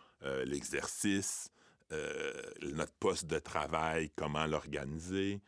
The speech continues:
aller avoir de la lumière dans notre chambre, puis ou, ou aller prendre des marches.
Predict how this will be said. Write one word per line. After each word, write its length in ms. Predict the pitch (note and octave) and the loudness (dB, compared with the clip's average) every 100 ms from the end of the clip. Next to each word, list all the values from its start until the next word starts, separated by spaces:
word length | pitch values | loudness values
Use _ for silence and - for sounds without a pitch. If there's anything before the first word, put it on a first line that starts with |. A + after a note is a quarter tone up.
| - - - | -18 -20 -2
aller 380 | E2 E2 F2+ - | 0 2 0 0
avoir 460 | E2 E2+ F#2+ F#2+ G2 | -2 4 6 6 6
de 80 | F2+ | 4
la 100 | E2+ | 4
lumière 460 | E2+ E2+ F2 F2+ | 4 4 4 4
dans 140 | E2+ E2 | 2 0
notre 240 | D2 - | -2 -2
chambre, 680 | - F#2 F#2 F#2 F#2 F2+ - | 2 2 4 2 0 -2 -6
puis 160 | - D#2+ | -4 -2
ou, 160 | D2+ C#2+ | -2 -4
ou 220 | - E2+ | 0 2
aller 200 | D#2+ D#2 | 4 2
prendre 300 | D#2 - D#2 | -2 0 0
des 140 | D#2 D2 | 0 -2
marches. 420 | D2+ G2 A2+ - | -2 -2 -4 -8